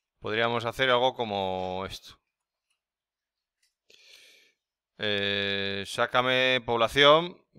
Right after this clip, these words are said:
pero luego sube al padre con dos puntos, ¿eh? Subes al nodo padre.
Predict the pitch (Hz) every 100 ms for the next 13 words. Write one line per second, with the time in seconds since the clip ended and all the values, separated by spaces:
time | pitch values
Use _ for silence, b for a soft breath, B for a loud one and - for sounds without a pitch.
0 | - 117 110 110 110 123 131 131 120 131
1 | 127 117 147 143 143 170 190 - _ _
2 | _ _ _ _ _ _ _ _ _ _
3 | _ _ _ _ _ _ _ _ - 104
4 | 110 - 143 143 147 175 - - - 131
5 | - - 117 107 104 104 117 117 104 135
6 | 131 156 -